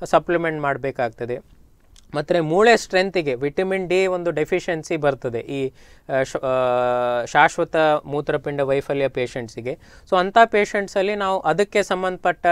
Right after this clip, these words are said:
ಟ್ಯಾಬ್ಲೆಟ್ ಅಥವಾ ಇಂಜೆಕ್ಷನ್ ಕೊಡ್ಬೇಕಾಗ್ತದೆ. ಕೆಲವರಿಗೆ ಇದೆಲ್ಲ ನಾವು ಟ್ಯಾಬ್ಲೆಟು,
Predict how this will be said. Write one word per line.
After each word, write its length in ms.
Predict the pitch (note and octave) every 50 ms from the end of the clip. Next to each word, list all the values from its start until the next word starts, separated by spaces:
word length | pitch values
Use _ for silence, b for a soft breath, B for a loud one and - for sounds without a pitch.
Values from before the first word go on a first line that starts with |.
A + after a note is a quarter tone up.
| E3+ E3+
ಟ್ಯಾಬ್ಲೆಟ್ 540 | - - E3 E3+ E3 E3+ F3 F3 D3 -
ಅಥವಾ 220 | E3 D3+ - E3+ E3+
ಇಂಜೆಕ್ಷನ್ 540 | E3 D3+ D3+ D3+ D3+ C#3+ - - F#3+ G#3+ -
ಕೊಡ್ಬೇಕಾಗ್ತದೆ. 840 | - F3 D#3+ D#3 C#3+ D3 C#3+ - C3+ B2 A#2+ - - A2+ A2 - b b b b b b b -
ಕೆಲವರಿಗೆ 840 | F3 F3 G3 G#3+ A3+ A#3 A#3 A3+ A3 B3+ C4+ - - - _ - _ _ -
ಇದೆಲ್ಲ 400 | D#3 D#3 F3 F3+ G3 A3 A#3 B3 B3 B3+ - - F#3+
ನಾವು 340 | F#3 F#3 F#3+ F#3+ F#3+ F3+ -
ಟ್ಯಾಬ್ಲೆಟು, 1000 | - - E3+ E3 E3+ F#3 F#3 G#3 G3+ G3 F#3+ - - G3 G3 G3 G3 G3 G3 -